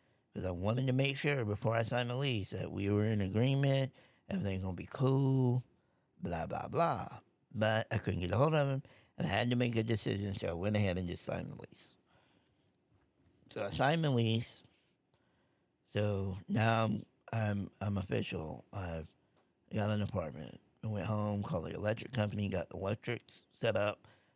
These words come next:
at the location. Um, and then I think the weekend that I actually moved out was, uh,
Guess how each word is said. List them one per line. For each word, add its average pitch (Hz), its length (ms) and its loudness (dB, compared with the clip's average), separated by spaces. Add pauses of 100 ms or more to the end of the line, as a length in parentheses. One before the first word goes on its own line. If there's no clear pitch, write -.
at 117 140 0
the 110 80 0
location. 101 960 0 (640)
Um, 85 800 -6 (640)
and 104 100 0
then 90 400 -2 (1200)
I 170 80 -2
think 170 420 -4
the 135 100 -2
weekend 127 520 0
that 107 100 0
I 95 160 0
actually 127 520 -4
moved 113 580 0
out 80 500 -6 (1500)
was, 95 580 -2 (220)
uh, 95 380 -6